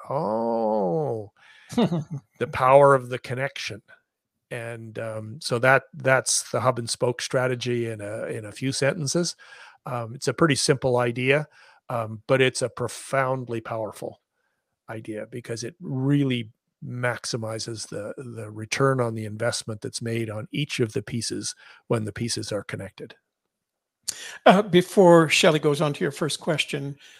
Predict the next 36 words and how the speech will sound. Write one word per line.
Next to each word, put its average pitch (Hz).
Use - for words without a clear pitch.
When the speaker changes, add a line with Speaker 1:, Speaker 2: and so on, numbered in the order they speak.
Speaker 2:
uh, 151
I, 156
uh, 185
meant 180
to 165
make 170
sure 160
I 143
had 147
your 151
website 151
up 147
when 156
you 151
were 139
talking 139
so 165
I 143
could 139
refer 139
to 147
the 147
website, 143
and 151
I 151
closed 151
the 147
window 147
accidentally. 143
Uh, 165
I 165
remember 160
it 139
has 151
an 143
I 156